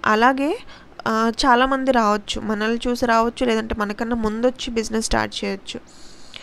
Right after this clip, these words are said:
సేమ్ ప్రోడక్ట్‌నే అమ్ముతారు కానీ different ప్రైజెస్‌తో అమ్ముతారు. మనకి ఎక్కడ నచ్చితే మనం అక్కడికి వెళ్ళి కొనుక్కుంటాం.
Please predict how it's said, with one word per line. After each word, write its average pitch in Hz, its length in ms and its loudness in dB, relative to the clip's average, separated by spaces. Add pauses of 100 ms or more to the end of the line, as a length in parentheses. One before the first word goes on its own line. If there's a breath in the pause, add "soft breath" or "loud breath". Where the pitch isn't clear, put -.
(340 loud breath)
సేమ్ 262 380 2
ప్రోడక్ట్‌నే 240 720 2
అమ్ముతారు 240 400 2
కానీ 247 220 0
different 247 400 -2
ప్రైజెస్‌తో 208 440 0
అమ్ముతారు. 202 420 -6 (200)
మనకి 240 260 -2
ఎక్కడ 240 180 0
నచ్చితే 240 300 0
మనం 247 180 2
అక్కడికి 214 300 -2
వెళ్ళి 220 120 2
కొనుక్కుంటాం. 202 560 -4